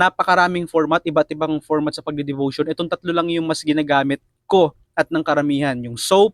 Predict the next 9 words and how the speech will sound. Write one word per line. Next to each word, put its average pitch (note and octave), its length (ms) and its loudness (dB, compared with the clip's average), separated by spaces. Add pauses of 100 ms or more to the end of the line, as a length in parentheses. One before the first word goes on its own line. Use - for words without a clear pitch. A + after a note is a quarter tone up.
yung D#3 160 0
rema, E3+ 560 0
and D3+ 240 -4
yung C#3+ 320 -4
tablets. B2 640 -6 (560)
So, C3+ 240 -4
pili F#3 320 -2
kayo F#3+ 160 4
dyan. E3+ 320 2